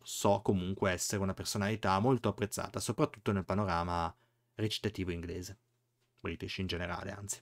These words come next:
Sono incuriosito, sono incuriosito come per certi versi non ero da tanto con questo Doctor Who.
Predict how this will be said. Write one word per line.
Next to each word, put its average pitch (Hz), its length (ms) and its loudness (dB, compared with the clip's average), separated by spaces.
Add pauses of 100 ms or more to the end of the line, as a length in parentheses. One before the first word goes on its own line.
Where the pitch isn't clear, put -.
(1900)
Sono 170 180 12
incuriosito, 190 760 10 (160)
sono 151 240 8
incuriosito 185 760 10
come 147 500 10
per 117 180 4
certi 120 280 2
versi 123 400 6
non 117 180 4
ero 107 380 4
da 107 140 2
tanto 104 480 6 (240)
con 98 140 0
questo 98 500 2
Doctor 107 400 0
Who. 95 160 -2